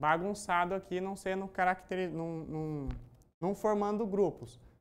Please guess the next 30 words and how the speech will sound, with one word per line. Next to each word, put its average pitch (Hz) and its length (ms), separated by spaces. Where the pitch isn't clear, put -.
Já 180 300
os 208 280
ur-, 165 380
os 156 120
rurais, 190 600
é, 160 480
no 170 400
eixo 170 680
positivo, 175 600
do 160 100
eixo 147 200
dois, 170 340
na 147 120
parte 143 300
positiva, 196 600
ficaram 180 500
os 165 140
remansos, 214 760
em 202 140
seguida 180 560
os 202 140
rápidos 196 720
e 240 280
na, 180 300
na 185 140
parte 185 340
negativa 208 520
ficaram 208 380
as 208 120
corredeiras. 170 800